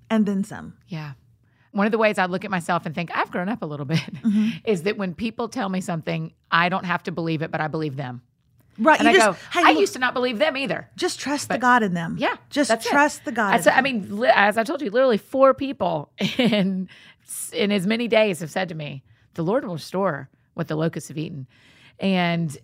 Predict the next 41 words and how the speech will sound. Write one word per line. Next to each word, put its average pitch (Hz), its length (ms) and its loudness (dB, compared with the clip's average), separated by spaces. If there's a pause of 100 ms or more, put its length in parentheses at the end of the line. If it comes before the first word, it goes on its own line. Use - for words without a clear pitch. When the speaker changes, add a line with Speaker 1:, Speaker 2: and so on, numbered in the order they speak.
Speaker 2:
and - 80 2
Speaker 1:
Do, 330 80 6
Speaker 2:
I'm 370 60 6
Speaker 1:
do 349 80 4
you 339 260 2
really 427 200 2
think 311 260 -12
that 294 120 -6
that's - 240 -4
from 226 220 0
them, 254 300 2
or 226 80 0
do 202 80 -4
you 214 120 -4
think 226 240 -6
God 202 200 -4
is 180 140 -6
just 165 220 -4
Speaker 2:
No, 185 200 6
I 180 80 6
Speaker 1:
using 180 100 0
Speaker 2:
think 202 120 0
that's 165 180 -4
God. 151 300 0
I 180 120 2
Speaker 1:
Yeah. 202 60 0
Speaker 2:
for 208 120 4
sure 226 220 0
think 220 180 -4
that's 233 160 -4
God. 240 220 -2 (380)
I 202 140 6
just 226 240 -2
go 190 160 2
like, 165 320 -2
"I 277 200 0
hear 320 500 -6
you." 147 380 -10 (260)
Speaker 1:
Uh-huh. 170 220 -6 (480)
Speaker 2:
I 285 200 0
don't, 208 500 0